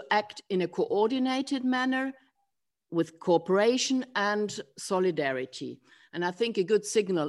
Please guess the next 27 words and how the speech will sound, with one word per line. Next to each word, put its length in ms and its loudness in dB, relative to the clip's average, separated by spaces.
of 180 4
solidarity 1000 0
and 160 0
cooperation 800 0
was 480 -2
that 240 -4
our 260 -2
heads 200 -6
of 80 -8
state 280 -6
and 100 -2
government, 500 -4
um, 560 -2
uh, 180 -12
managed 720 -2
to 60 0
get 240 -2
an 120 0
agreement 600 -2
on 420 4
the 120 0
multi-annual 600 -2
financial 460 -4
framework 640 -4
together 580 2
with 220 4
the 140 2